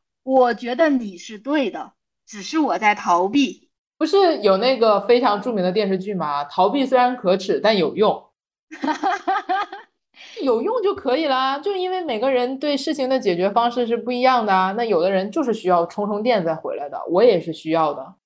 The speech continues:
Speaker 2: 就有的时候可能一个大活儿忙完了之后，我可能就是需要休息一周，这一周我可能只能做一些不需要特别多脑力活动的一些非常机械的东西。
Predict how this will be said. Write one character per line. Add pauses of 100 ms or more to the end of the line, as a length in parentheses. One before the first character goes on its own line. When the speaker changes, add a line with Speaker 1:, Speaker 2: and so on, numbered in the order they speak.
(120)
Speaker 2:
就
有
的
时
候
可
能
一
个
大
活
儿
忙
完
了
之
后，
我
可
能
就
是
需
要
休
息
一
周， (260)
这
一
周 (180)
我
可
能
只
能
做
一
些 (320)
不
需
要
特
别
多
脑
力
活
动
的
一
些
非
常
机
械
的
东
西。